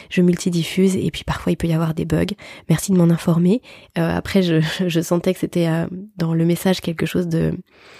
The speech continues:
voilà, qui vous avait gêné. Après, vous avez quand même le nom complet de l'épisode et puis, bah, vous pouvez aussi aller rechercher. Moi, je mets ça pour vous simplifier la vie,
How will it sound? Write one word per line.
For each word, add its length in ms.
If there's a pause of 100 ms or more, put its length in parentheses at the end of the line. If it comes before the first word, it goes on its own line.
(360)
voilà, 160
qui 160
vous 180
avait 180
gêné. 280
Après, 240
vous 160
avez 140
quand 140
même 200 (480)
le 220
nom 360
complet 460
de 160
l'épisode 880
et 100
puis, 180
bah, 160
vous 80
pouvez 320
aussi 400
aller 140
rechercher. 540 (260)
Moi, 80
je 80
mets 60
ça 160
pour 120
vous 120
simplifier 420
la 80
vie, 160